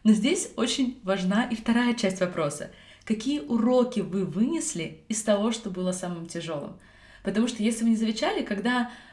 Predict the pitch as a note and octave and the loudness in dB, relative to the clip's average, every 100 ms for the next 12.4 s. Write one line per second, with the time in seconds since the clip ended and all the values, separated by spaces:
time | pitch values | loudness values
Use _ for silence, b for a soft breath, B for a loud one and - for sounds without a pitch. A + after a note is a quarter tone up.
0 | B B A3 B3+ B3+ A#3+ C4+ C4 G#3+ G3 | B B 6 8 8 6 6 4 2 0
1 | A3 E4 - A#3+ A3 C4 C4+ C4+ - - | 4 2 4 0 2 2 0 -4 -8 2
2 | D4 - - C#4 C4+ A#3 A#3 C4 C4+ A#3 | 2 2 -4 2 2 4 2 0 0 0
3 | G3+ - - G#3+ - G3 F#3 - - - | 0 -6 -10 -8 -4 -2 -2 -4 -10 -12
4 | - - - - - - A#3 A3+ - - | -18 -20 -16 -12 -10 -2 0 0 -4 -6
5 | B B B G#3 E4 F4+ A#3+ G#3+ A3 - | B B B 4 6 6 4 0 -2 -2
6 | G#3 G#3+ - E3 C3+ - A3+ - - F#3+ | 0 0 0 0 0 0 0 0 -6 2
7 | G#3+ G#3+ G#3+ A#3+ C4+ G#3+ G3 A3 G#3+ G#3 | 8 8 6 0 0 0 2 2 2 0
8 | - - - _ A#3+ G#3+ F#3 D#3 - - | -6 -20 -20 _ -4 -2 -4 -4 -10 -12
9 | - - b b b b b E3+ A3+ G#3 | -16 -20 b b b b b 4 4 6
10 | G3 G3 F#3+ F3 F3+ G#3 F#3+ - D3 E3 | 2 2 0 -2 -4 -6 -6 -6 -6 -6
11 | F3 - - - _ _ _ - F#3 D#3 | -8 -10 -14 -20 _ _ _ -4 -4 -2
12 | E3+ C4+ - | -2 -4 -6